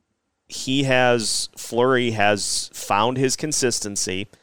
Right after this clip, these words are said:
and he has, especially in the last few games, he's helped keep the Wild in the game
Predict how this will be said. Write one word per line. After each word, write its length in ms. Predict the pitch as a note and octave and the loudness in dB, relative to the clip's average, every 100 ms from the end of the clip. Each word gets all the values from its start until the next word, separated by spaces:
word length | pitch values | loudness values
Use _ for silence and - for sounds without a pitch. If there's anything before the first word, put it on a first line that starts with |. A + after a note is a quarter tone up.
| _ _ _ _ _ - | _ _ _ _ _ 0
and 320 | A#2+ A#2 A#2 | 4 4 2
he 280 | - D3 D#3 | -2 0 2
has, 480 | D3 C#3+ C#3 A#2+ - | 4 6 4 2 -2
especially 800 | G#2+ - B2 D#3 E3 E3+ D#3+ | -4 2 2 2 0 0 2
in 100 | A#2 | 0
the 80 | B2 | 2
last 400 | G#2+ G#2+ A2 - | 4 4 2 -4
few 240 | - A#2 E3 | -2 -2 -2
games, 540 | G2+ D#2+ F2 - - _ _ _ _ _ _ _ - | -4 -4 -6 -8 -8 _ _ _ _ _ _ _ -10
he's 220 | A#2 G#2+ | -6 0
helped 300 | A2+ B2+ - | 2 2 -2
keep 340 | - C#3 C#3 - _ _ | -4 -4 -4 -12 _ _
the 80 | A2 | 0
Wild 640 | G#2 G#2 A2+ A2+ A2 - - _ _ _ _ _ _ _ _ | 4 6 6 4 2 -2 -12 _ _ _ _ _ _ _ _
in 180 | D#3 A#3+ | 2 4
the 80 | G#3 | 2
game 540 | A#2 F#2 F2+ G#2 B2 | 2 0 -2 -6 -16